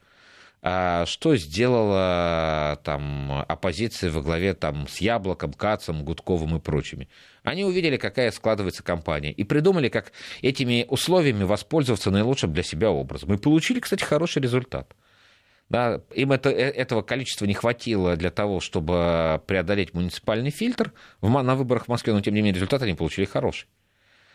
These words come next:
Да, и вопро-, и теперь они могут как-то попытаться этим результатом распорядиться в следующем году, потому что в Москве в следующем году будут, э, выборы, а, Мосгордуму, и это, в общем-то, очень важный приз,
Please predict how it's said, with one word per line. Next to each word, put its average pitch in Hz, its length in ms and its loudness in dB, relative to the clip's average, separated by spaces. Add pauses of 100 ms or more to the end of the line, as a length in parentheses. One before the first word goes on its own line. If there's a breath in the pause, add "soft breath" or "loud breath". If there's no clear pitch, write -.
(120 soft breath)
Да, 113 160 2
и 98 60 2
вопро-, 104 400 2
и 98 160 2
теперь 131 260 2
они 117 140 0
могут 110 220 -2
как-то - 260 -6
попытаться 104 380 -2
этим 87 180 0
результатом 92 420 0
распорядиться 92 460 -2
в - 20 -2
следующем 90 360 0
году, 104 220 -2
потому 80 300 -2
что 80 160 -2
в 76 40 0
Москве 85 300 0
в 120 40 -2
следующем 80 320 -2
году 78 240 0
будут, 80 340 0 (180)
э, 78 360 2
выборы, 76 480 0 (540 loud breath)
а, 80 680 0
Мосгордуму, 92 720 0 (480 soft breath)
и - 80 -2
это, 104 300 0
в 90 80 0
общем-то, 87 1200 0
очень 101 320 0
важный 80 400 0
приз, - 400 -8